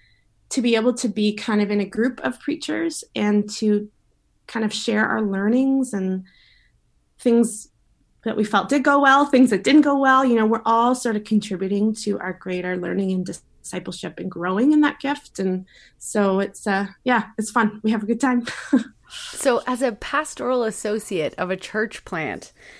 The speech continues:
Speaker 2: a growing church plant, what's that role like? Like, what does your role consist of? When we talk about, like, you know, being a part of a, um, pastoring in a church plant, that can, you know, different people have different ideas of what that looks like. But, but in your context,
Speaker 1: Yeah.
Speaker 2: what does it look like for you?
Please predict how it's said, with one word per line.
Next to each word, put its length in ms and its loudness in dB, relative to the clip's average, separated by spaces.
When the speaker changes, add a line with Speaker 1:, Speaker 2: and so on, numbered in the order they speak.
Speaker 2:
a 80 0
growing 500 2
church 380 -4
plant, 320 -4
what's 340 0
that 220 2
role 260 2
like? 260 0
Like, 120 -8
what 180 -4
does 180 -4
your 520 2
role 320 0
consist 540 -6
of? 180 -6
When 80 0
we 80 0
talk 240 -6
about, 380 -2
like, 220 -8
you 100 -2
know, 80 0
being 200 -2
a 40 -4
part 240 -2
of 80 -4
a, 220 -4
um, 520 -6
pastoring 340 -2
in 80 -2
a 80 -4
church 240 -6
plant, 220 -4
that 120 0
can, 380 -2
you 80 -2
know, 100 0
different 420 -6
people 180 -4
have 120 -2
different 300 -6
ideas 380 -4
of 100 -12
what 140 -4
that 180 -2
looks 280 -6
like. 260 -6
But, 260 0
but 120 -2
in 100 0
your 100 -2
context, 500 0
Speaker 1:
Yeah. 60 -6
Speaker 2:
what 80 -2
does 160 -4
it 80 -4
look 180 -6
like 160 -2
for 140 -8
you? 260 -4